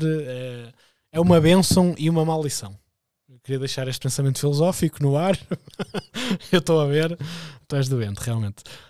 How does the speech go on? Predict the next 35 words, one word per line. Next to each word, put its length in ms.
Eh, 800
olha, 360
eu, 220
eu 120
que-, 120
primeiro, 380
então 260
podemos 260
já 80
começar 280
por 160
essa 220
que 160
é, 100
qual 200
é 40
a 20
diferença? 540
Porque 180
tu 100
tens 240
essa 180
função 320
provavelmente 360
do 60
teu 140
telemóvel, 520
eh, 280
só 240
és 100
burro 240
e 40
não 120
a 40
usas. 460